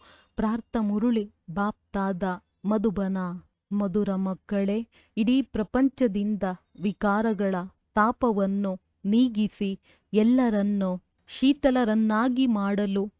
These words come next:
ತಂದೆಯು ಬಂದಿದ್ದಾರೆ. ಜ್ಞಾನದ ಮಳೆಯು ಶೀತಲರನ್ನಾಗಿ ಮಾಡಿಬಿಡುತ್ತದೆ. ಪ್ರಶ್ನೆ:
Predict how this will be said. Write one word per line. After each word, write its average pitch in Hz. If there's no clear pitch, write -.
ತಂದೆಯು 214
ಬಂದಿದ್ದಾರೆ. 202
ಜ್ಞಾನದ 233
ಮಳೆಯು 220
ಶೀತಲರನ್ನಾಗಿ 202
ಮಾಡಿಬಿಡುತ್ತದೆ. 196
ಪ್ರಶ್ನೆ: 208